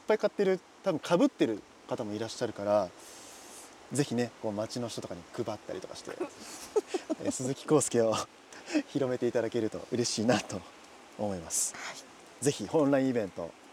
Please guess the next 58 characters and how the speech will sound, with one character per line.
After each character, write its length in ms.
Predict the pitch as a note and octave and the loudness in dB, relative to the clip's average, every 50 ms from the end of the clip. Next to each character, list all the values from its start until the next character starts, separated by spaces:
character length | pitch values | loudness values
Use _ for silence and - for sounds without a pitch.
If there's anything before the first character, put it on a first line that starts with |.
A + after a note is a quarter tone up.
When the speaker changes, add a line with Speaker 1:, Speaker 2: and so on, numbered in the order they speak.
| - - - | -10 0 6
Speaker 1:
で 200 | D3+ E3 D#3+ - - - - - - - - - - - - - - - - - - - - | 8 8 8 6 2 -10 -20 -20 -20 -20 -18 -16 -14 -14 -14 -16 -16 -18 -20 -20 -8 0 4
お 100 | C3 C3+ | 6 6
会 100 | C3 A#2+ | 6 6
い 20 | |
し 100 | - - | 2 -2
ま 100 | A#2+ A2+ | -4 -4
し 100 | - - | -4 -6
ょ 40 | G#2 | -8
う。 40 | F#2 - - - - - - - - - - - - - - - - - - - - - - | -8 -8 -14 -20 -20 -20 -20 -20 -20 -20 -20 -20 -20 -20 -20 -20 -20 -20 -20 -20 -20 -2 6
で 80 | - B3 | 8 10
は、 120 | A#3+ F3 - - - - - - - - - | 10 8 6 0 -20 -20 -20 -20 -14 -4 2
え 100 | C#3 C3+ | 4 4
ー、 40 | C3 | 6
も 80 | C#3+ F3+ | 8 8
う 60 | A3 | 8
一 80 | A3 - | 8 6
通 100 | - D#3+ | 2 2
紹 220 | B2 - - A#2 A2+ | 2 2 0 -2 0
介 180 | - A2+ G#2+ | 0 -2 -2
し 120 | - - G#2+ | -2 -2 -4
ま 120 | G2 F#2 | -4 -2
す。 220 | - - - - - - - - - - | -2 -2 -4 -6 -10 -20 -20 -18 -6 4
ラ 160 | C3+ C#3 D#3 | 6 6 6
ジ 140 | F3 G#3+ C4+ | 8 8 8
オ 100 | C4 C4 | 8 10
ネ 180 | A#3+ A#3+ A#3 G#3+ | 8 8 6 6
ー 40 | |
ム、 180 | E3 B2+ B2 - - - - | 6 4 2 0 -4 -12 -6
鈴 320 | - - - F#3 G#3 C#4 | -4 0 2 4 4 4
木 140 | - - - | 2 2 4
家 100 | - G#3 | 4 4
の 140 | D#3+ C3+ A#2+ | 6 6 4
嫁 200 | B2 D3 C#3 A#2+ - | 4 4 2 2 0
さ 200 | - - - E3+ | 0 2 2 2
ん 80 | D3+ | 2
か 140 | C#3 - C3+ | 6 8 8
ら。 140 | C3 C3 - - - - - - - - - - - - | 8 8 6 4 -14 -20 -20 -20 -20 -20 -20 -16 -4 4
え 120 | - G3+ G3+ | 6 6 6
ー、 40 | F#3+ | 6
「鈴 160 | - A3 A#3 | 4 2 0
木 140 | - - - | 0 4 8
浩 120 | C#4+ B3+ | 8 8
介 140 | A3+ G#3+ G3 | 8 8 6
さ 140 | - E3 C#3 | 6 6 4
ん、 60 | - | 4
こ 140 | - - C3+ | 0 -2 -2
ん 80 | C#3+ | 2
ば 120 | C#3 C#3 C3+ | 4 4 6
ん 100 | C3+ C#3 | 8 8
は。 160 | F3 F#3 - - - - | 8 8 6 2 -8 2
フ 60 | - E3+ | 2 4
ァ 60 | F#3 | 4
ン 40 | F#3+ | 6
ク 60 | G3 | 4
ラ 80 | F3+ | 4
ブ 80 | C3 B2 | 4 2
開 200 | - - C#3+ D3 | 0 2 0 2
設 280 | - - - C#3 B2+ | 2 0 -2 -2 -4